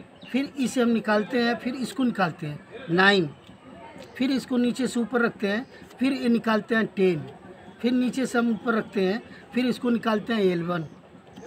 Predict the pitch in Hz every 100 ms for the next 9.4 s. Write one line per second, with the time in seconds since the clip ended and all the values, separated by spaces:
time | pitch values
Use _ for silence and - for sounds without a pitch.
0 | - - - - - - 254 320 214 -
1 | 240 208 226 254 - - 196 208 - 240
2 | 247 - 254 226 233 247 180 - 202 240
3 | 190 208 180 214 202 214 220 202 196 190
4 | - 202 226 - - - - 196 202 226
5 | 247 - - - - 180 214 180 202 196
6 | 220 311 - - 185 - 175 - - -
7 | - 269 - 240 220 - 196 277 - 381
8 | 605 - 208 - - - 175 190 - 226
9 | 214 185 175 202